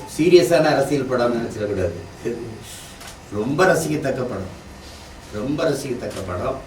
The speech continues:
ரொம்ப நாளாச்சு இப்படி படம் வந்து. சிலருக்கு அரசியல் பார்வை இருக்காது, புரிதல் இருக்காது, அதனால அதை எப்படி தொடர்றதுன்னு தெரியாம தடுமாறிடுவாங்க. இவங்க ரெண்டு பேரும் என் தம்பிகளுக்கு நல்ல அரசியல் தெரிஞ்சதுனால பூந்து விளையாடிட்டாங்க. அது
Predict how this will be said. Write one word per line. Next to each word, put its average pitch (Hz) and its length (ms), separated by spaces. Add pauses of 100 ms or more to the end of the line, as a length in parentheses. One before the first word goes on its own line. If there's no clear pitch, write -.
(200)
ரொம்ப 117 260
நாளாச்சு 151 420
இப்படி 107 280
படம் 98 360
வந்து. 98 420 (140)
சிலருக்கு 117 340
அரசியல் 120 480
பார்வை 117 340
இருக்காது, 104 420 (100)
புரிதல் 117 260
இருக்காது, 95 420
அதனால 104 480 (640)
அதை 98 160
எப்படி 127 280
தொடர்றதுன்னு 123 440
தெரியாம 117 300
தடுமாறிடுவாங்க. 101 760 (920)
இவங்க 104 160
ரெண்டு 123 280
பேரும் 139 160
என் 117 140
தம்பிகளுக்கு 117 340
நல்ல 113 240
அரசியல் 113 500
தெரிஞ்சதுனால 101 680 (500)
பூந்து 127 200
விளையாடிட்டாங்க. 104 680 (1120)
அது 117 160